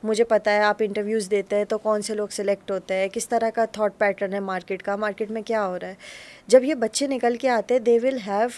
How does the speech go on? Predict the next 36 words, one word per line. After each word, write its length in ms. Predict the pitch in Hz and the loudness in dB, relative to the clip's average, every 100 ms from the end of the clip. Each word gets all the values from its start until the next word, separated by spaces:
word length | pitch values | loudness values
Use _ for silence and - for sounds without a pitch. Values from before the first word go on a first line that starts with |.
| - - | -12 -8
two 320 | 254 269 294 - _ - _ | -4 -2 -4 -8 _ -20 _
experiences 840 | 226 220 - 220 202 214 208 226 202 | -4 -4 -4 -2 2 0 0 0 0
with 240 | 190 165 | -4 -6
them। 200 | 165 - 185 - - - - - | -8 -10 -16 -20 -20 -20 -18 -2
वो 120 | 196 | 2
हमारे 420 | 247 254 240 233 | 4 2 2 2
पास 280 | 240 254 254 | 2 0 0
आए 280 | 233 269 277 | 0 0 -2
and 120 | 294 | -4
it 140 | 269 - | -6 -2
can 120 | 302 | -2
be 180 | 320 330 | 0 2
about 180 | 285 311 - | 2 0 -2
anything, 540 | 226 220 226 196 165 | -2 -2 -2 -6 -6
it 100 | 214 | -4
can 160 | - 233 | 0 0
be 260 | 240 254 | 2 2
about 220 | 226 240 240 | 4 2 2
के, 260 | 254 254 240 | 2 4 4
अ, 140 | - | 4
अरसलान 680 | 220 220 214 254 262 254 254 | 4 6 4 2 4 4 4
इंजीनियर 460 | 233 208 190 180 175 | 2 0 -2 -4 -4
थे, 100 | 185 | -4
मेरा 420 | 208 220 214 226 | 0 4 6 4
बैकग्राउंड 560 | 202 208 190 208 208 196 | 6 4 4 2 2 -2
बहुत 260 | 190 220 | 0 0
डिफरेंट 380 | 196 185 190 185 | 2 -2 -4 -4
था 220 | 185 190 - - - | -4 -6 -8 -20 -2
and 100 | 220 | 2
then 280 | 220 220 226 | 6 8 8
हम 260 | 226 226 214 226 | 6 0 -2 -2
एचआर 340 | 214 220 208 | 0 4 2
के 120 | 208 | 2
अंदर 300 | 202 190 190 | 0 0 -2
आए। 180 | 185 202 - - - - | -4 -6 -12 -20 -4 4
तो 200 | 269 | 4